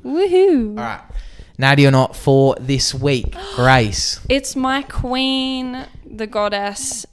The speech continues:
Speaker 1: lean beef patty.
Speaker 2: Oh, I thought we were doing someone else. Okay. <laughs>
Speaker 1: <laughs>
Speaker 2: All right. Lean beef patty, Grace's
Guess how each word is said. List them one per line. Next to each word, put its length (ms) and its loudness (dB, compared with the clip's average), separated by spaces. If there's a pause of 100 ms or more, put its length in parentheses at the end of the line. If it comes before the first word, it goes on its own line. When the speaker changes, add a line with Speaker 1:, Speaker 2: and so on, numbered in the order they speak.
(260)
Speaker 1:
lean 320 2
beef 300 0
patty. 480 -8 (340)
Speaker 2:
Oh, 260 2
I 100 0
thought 140 2
we 40 2
were 60 4
doing 200 2
someone 320 0
else. 240 -4
Okay. 340 -2 (100)
<laughs> 300 0
Speaker 1:
<laughs> 0 -
Speaker 2:
All 840 -6
right. 300 -4 (200)
Lean 560 0
beef 400 0
patty, 420 -4
Grace's 680 -6